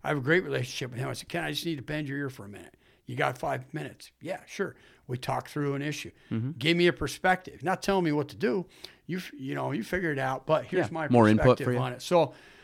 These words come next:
Speaker 1: so I really like to, I va-, and I value the fact that here at Plattsburgh, I've had some good people that I can, can, can rely on. Uh, but at the end of the day, as you say, somebody's gotta make the decision.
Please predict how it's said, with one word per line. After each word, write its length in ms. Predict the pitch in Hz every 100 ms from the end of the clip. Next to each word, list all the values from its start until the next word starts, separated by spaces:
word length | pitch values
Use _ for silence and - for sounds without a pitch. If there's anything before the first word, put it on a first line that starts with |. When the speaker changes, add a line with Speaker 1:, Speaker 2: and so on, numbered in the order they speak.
| -
Speaker 1:
so 160 | - 180
I 180 | 160 185
really 380 | 180 220 214
like 480 | 151 131 143 165 160 -
to, 400 | 156 135 127 120
I 120 | 131
va-, 160 | 117 143
and 200 | 156 147
I 120 | 139
value 420 | 123 143 156 151 135
the 80 |
fact 360 | 123 139 131 127
that 240 | 135 117 -
here 540 | - 156 156 139 127 - - - -
at 100 | 123
Plattsburgh, 560 | 147 131 - 135 127
I've 160 | 123 117
had 340 | 135 143 131 -
some 260 | - 117 -
good 400 | 139 135 127 -
people 400 | - 139 135 120
that 160 | 120 120
I 140 | 117 -
can, 380 | 127 117 110 - _
can, 240 | - 120 117 - -
can 260 | 127 113 110
rely 400 | 127 131 156 151
on. 320 | 117 110 104 - - - - _ -
Uh, 180 | 123 120
but 160 | 147
at 80 | 202
the 140 | 190 202
end 100 | 180
of 60 |
the 80 | 156
day, 240 | 208 170
as 100 | 117
you 60 | 131
say, 320 | - 151 123
somebody's 500 | - 180 175 165 147
gotta 220 | 160 135
make 220 | 131 131 127
the 60 |
decision. 520 | 110 - 139 127 180